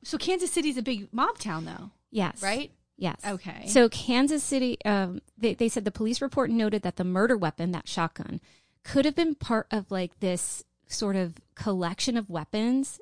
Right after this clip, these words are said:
Speaker 2: that was sold by the North End Italian Fence
Speaker 1: Mm-hmm.
Speaker 2: back in nineteen sixty-six.
Speaker 1: Okay.
Speaker 2: So there were all these guns that were being sold, and that gun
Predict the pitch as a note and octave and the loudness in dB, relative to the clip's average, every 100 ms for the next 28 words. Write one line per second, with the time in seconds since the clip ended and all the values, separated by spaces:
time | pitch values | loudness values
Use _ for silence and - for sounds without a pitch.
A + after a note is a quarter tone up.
0 | - G#3 G3 F3+ - F#3 F#3 G3+ G3 F#3 | -6 -4 -4 -4 -4 -2 0 0 0 0
1 | F#3 F3 F3 F#3+ - F3+ F3+ - F3 E3+ | 0 0 -2 -2 -4 -4 -4 -6 -6 -2
2 | F3 D#3+ - E3+ A3+ - - _ G3 F#3 | -2 -6 -6 -4 -4 -6 -12 _ -8 -4
3 | F3+ G3 F#3+ - G3+ F3+ E3+ F3+ - - | -2 0 0 0 -2 -2 -2 -6 -8 -12
4 | - - - - _ _ - - - - | -14 -14 -14 -18 _ _ -12 -12 -14 -18
5 | - G#3 F3+ E3 F#3+ - A#3 G#3 F#3+ A#3 | -12 -10 -6 -8 -8 -2 2 4 4 2
6 | C4 - A#3 G#3+ A3+ F#3+ G3 F#3 - C4 | 0 -2 -2 -2 -6 -6 -4 -4 -2 0
7 | A#3 G3 F#3 - F#3+ F#3 G3 G#3 - G3+ | 0 0 -4 -6 -4 -2 0 -2 -2 0
8 | G#3+ F#3 F3 F3 | 2 2 0 -2